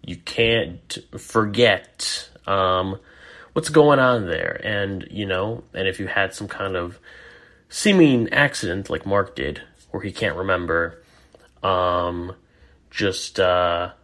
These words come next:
try, try not to get in that situation. But if it happens, you know, I know it can be hard to avoid these things. Um, maybe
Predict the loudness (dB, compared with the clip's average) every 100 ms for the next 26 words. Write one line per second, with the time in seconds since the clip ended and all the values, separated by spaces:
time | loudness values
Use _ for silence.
0 | _ -12 0 2 4 4 0 -4 0 4
1 | 6 4 0 2 2 4 0 0 -4 0
2 | 2 2 2 0 -2 -2 -8 _ _ _
3 | 4 4 2 2 4 4 2 -2 -2 -2
4 | 0 0 0 -2 -6 -6 -6 -8 -10 -8
5 | -6 -8 -10 _ _ _ 2 4 4 2
6 | 0 2 0 0 -2 -4 -2 -2 0 -2
7 | -6 -8 -16 -20 -20 -20 -20 -8 2 4
8 | 4 4 2 -2 -8 -16 _ _ _ _
9 | _ _ _ -12 -4 -2 0 0 0 -2